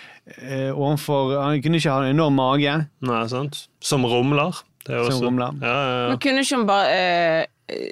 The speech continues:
Speaker 3: ignorert, eh, rumlingen fra magen?
Speaker 1: Ja, det, det, ja. Men det står bare at han igno-, ja, det gikk
Speaker 3: Nei,
Speaker 1: det.
Speaker 3: hva, hva ble setningen?
Speaker 1: Augustus, eh, ignorerte alt.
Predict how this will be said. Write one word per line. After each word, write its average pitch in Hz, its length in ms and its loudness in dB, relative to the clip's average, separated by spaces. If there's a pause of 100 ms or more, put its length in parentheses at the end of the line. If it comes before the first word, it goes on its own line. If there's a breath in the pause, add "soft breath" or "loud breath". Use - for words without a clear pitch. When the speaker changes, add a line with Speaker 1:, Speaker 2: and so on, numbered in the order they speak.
(140)
Speaker 3:
ignorert, 208 720 0
eh, 151 560 0 (520)
rumlingen 196 540 2
fra 185 80 -2
magen? 175 420 0 (2000)
Speaker 1:
Ja, 175 180 4
det, 196 220 2
det, 180 140 4
ja. 165 160 4 (180)
Men 151 320 2
det 135 100 2
står 160 140 0
bare 127 120 2
at 123 80 -2
han 131 100 0
igno-, 123 260 0
ja, 143 240 2
det 156 180 2
gikk 120 60 0
Speaker 3:
Nei, 294 80 2
Speaker 1:
det. 294 80 -2
Speaker 3:
hva, 277 160 2
hva 311 100 2
ble 285 140 2
setningen? 247 480 -2 (440)
Speaker 1:
Augustus, 147 540 0 (100)
eh, 123 300 -2
ignorerte 123 500 0
alt. - 420 -12